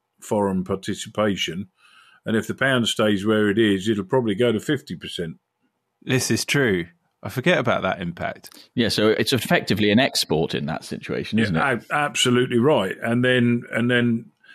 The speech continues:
Speaker 1: it's not just that, you know, they come over, they've forgotten their boots, they buy a pair of boots. They, they're always, you know, buying sticks, they're buying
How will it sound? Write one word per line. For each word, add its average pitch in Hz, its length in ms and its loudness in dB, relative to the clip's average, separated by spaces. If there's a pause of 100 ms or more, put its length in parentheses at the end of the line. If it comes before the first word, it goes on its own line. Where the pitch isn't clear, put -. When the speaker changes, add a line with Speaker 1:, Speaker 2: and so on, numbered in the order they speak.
(220)
Speaker 1:
it's - 220 -2
not 170 280 0
just 123 440 0
that, 117 200 2
you 110 60 0
know, 110 140 2
they 104 100 2
come 110 240 0
over, 104 220 2
they've 101 140 0
forgotten 113 340 -4
their 107 80 -2
boots, 107 400 0
they 104 100 -2
buy 110 260 2
a 95 40 -2
pair 110 220 0
of 92 120 -6
boots. 107 400 0 (580)
They, 113 400 0
they're 120 300 -4 (120)
always, 113 720 4 (140)
you 110 80 0
know, 104 120 2
buying 104 640 0
sticks, - 580 -2
they're 101 200 0
buying 98 760 0